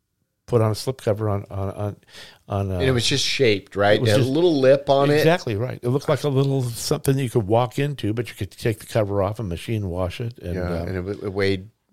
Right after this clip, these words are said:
Speaker 2: nine ounces.
Speaker 1: Yeah, nothing, exactly. And this company that, well, so anyway, his parents own two pet stores. So I said, "Do you sell many of these?" Because I'm thinking,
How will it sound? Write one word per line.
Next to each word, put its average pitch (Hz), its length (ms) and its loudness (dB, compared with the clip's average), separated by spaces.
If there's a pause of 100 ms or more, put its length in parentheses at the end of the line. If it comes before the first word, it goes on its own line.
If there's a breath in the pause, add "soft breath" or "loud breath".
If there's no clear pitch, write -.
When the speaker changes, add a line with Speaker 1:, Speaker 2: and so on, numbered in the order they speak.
(240)
Speaker 2:
nine 107 320 -4
ounces. 95 400 -8
Speaker 1:
Yeah, 131 80 4
nothing, 117 560 -2
exactly. 98 600 -8 (580 soft breath)
And 120 140 2
this 117 140 2
company 127 320 -4
that, 117 260 -2 (220 loud breath)
well, 117 120 -4
so 131 160 -2
anyway, 117 500 0
his 151 180 -2
parents 127 360 -2
own 113 200 -2
two - 160 -6
pet 98 240 -6
stores. - 540 -12 (400)
So 107 400 0 (460 loud breath)
I 113 80 -4
said, 107 420 -2
"Do - 140 -8
you 123 60 -2
sell 95 320 -2
many 147 220 -4
of 160 60 -4
these?" 165 240 -8
Because 113 240 -8
I'm 127 160 -2
thinking, 95 380 -8